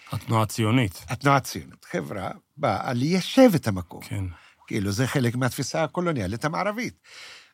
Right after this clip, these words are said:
Speaker 2: וגם בעברית, אה, באנגלית, השתמשו במונח קולוני בעניין הזה, להתיישב.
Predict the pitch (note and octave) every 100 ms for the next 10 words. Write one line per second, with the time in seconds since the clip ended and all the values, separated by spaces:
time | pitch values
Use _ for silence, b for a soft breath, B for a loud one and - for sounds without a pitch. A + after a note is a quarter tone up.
0 | - F2+ F2+ A2 A2 A2+ A2+ A#2 A3 C3
1 | - - - B2+ G#2+ G#2 A2 A#2 C3 C#3+
2 | A2+ F#2 G#2 - G2 - B2+ - F2+ G2
3 | F#2+ G#2 - B3 B3 - - _ _ _
4 | - F2+ F2 F2 E2 E2 D#2+ C#2+ E2 A#2
5 | C#3+ D#3+ - B3